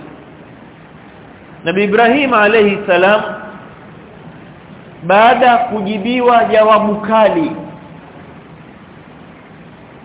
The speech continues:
na kutishiwa maisha kwa kupigwa mawe mpaka kufa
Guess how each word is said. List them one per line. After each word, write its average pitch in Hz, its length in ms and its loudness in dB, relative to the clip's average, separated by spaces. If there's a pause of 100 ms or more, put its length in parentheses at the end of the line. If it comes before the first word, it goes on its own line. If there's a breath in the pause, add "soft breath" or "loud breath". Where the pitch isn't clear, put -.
(520)
na 202 160 0
kutishiwa 214 1120 -2
maisha 214 480 -2
kwa 196 120 -6
kupigwa 214 480 -2
mawe 240 440 2
mpaka 240 340 0
kufa 190 520 -2